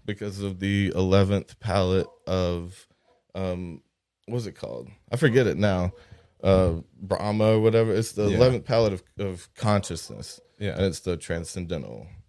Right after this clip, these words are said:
Speaker 1: one. So those together, I'm like, "That must be important." Um, you know, and I find those and things.
Speaker 2: So what happens when
Speaker 1: I
Speaker 2: you see a
Speaker 1: find
Speaker 2: fifty-three?
Speaker 1: A fifty-three?
Speaker 2: That's forty-two and eleven, dog.
Speaker 1: Yeah, that one doesn't bother me.
Speaker 2: Okay.
Speaker 1: I wouldn't, I wouldn't think that they would be,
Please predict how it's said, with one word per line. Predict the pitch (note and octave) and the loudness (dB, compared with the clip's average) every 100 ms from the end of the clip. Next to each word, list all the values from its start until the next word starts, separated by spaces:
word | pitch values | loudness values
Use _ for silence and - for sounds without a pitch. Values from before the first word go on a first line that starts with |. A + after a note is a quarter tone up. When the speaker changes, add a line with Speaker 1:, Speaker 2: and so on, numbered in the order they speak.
| _ - | _ -16
Speaker 1:
one. | C2 B1+ - _ _ _ | -14 -14 -18 _ _ _
So | - | 2
those | B2 C#3+ C3+ | 4 4 2
together, | C3+ D3 D#3+ C3 | 2 4 6 6
I'm | A2+ A2+ | 4 4
like, | G#2+ G2 | 2 0
"That | B2+ B2 | -4 2
must | B2 C3 - | 2 2 0
be | B2 B2 A2 | 0 2 2
important." | G#2 - B2+ G2 A2 A2 | -2 2 0 2 0 2
Um, | A#2 C#3+ | 2 2
you | |
know, | D3 C#3+ | 2 4
and | C3+ | 2
I | B2 | 0
find | - C3 D3 B2+ | 0 0 2 2
those | C3+ C3+ | 2 2
and | B2 A#2+ | -2 -4
things. | A#2 A#2+ A#2 - | -4 -4 -8 -4
Speaker 2:
So | A#2 | 0
what | A2 | 4
happens | B2+ B2 A2 | 4 2 2
when | G#2+ | 2
Speaker 1:
I | G#2+ | 4
Speaker 2:
you | |
see | A#2 A2 | 4 6
a | A2 | 4
Speaker 1:
find | A2 | 4
Speaker 2:
fifty-three? | A2+ - F#2+ A2+ A#2 F2+ - _ _ _ _ _ | 2 0 -4 -2 -2 -2 -8 _ _ _ _ _
Speaker 1:
A | B2+ | -8
fifty-three? | - E3 - C3 - D#3 G#3 A3+ - - - _ | -2 -2 0 -4 0 2 2 0 -6 -18 -20 _
Speaker 2:
That's | G#2 - | -6 -2
forty-two | B2+ A#2+ G#2+ B2 | 0 0 0 -2
and | G#2+ | -2
eleven, | A2+ C#3+ G#2 | -2 -2 -4
dog. | G#2+ B2 A#2+ _ _ _ _ _ - | -4 -6 -8 _ _ _ _ _ -2
Speaker 1:
Yeah, | F#3 F#3 F3 | 2 2 2
that | D#3+ G#3+ | 0 0
one | A#3 | 0
doesn't | G#3 G#3 F#3 | 0 0 0
bother | C#3 E3+ D#3+ F#2+ | 0 0 0 -2
me. | D#2+ C#2 E2 | -4 -4 0
Speaker 2:
Okay. | E3 - D#2+ | 0 0 -4
Speaker 1:
I | F#2+ | 0
wouldn't, | E3+ C3+ C#3 C3+ - | 2 2 0 -2 0
I | D3+ | 0
wouldn't | F3 C#3 | 2 0
think | D3 C#3+ _ | -2 -4 _
that | - | 0
they | A#2 | 2
would | A2 | 2
be, | F#2+ G2 F2+ D#2+ | 2 2 2 -2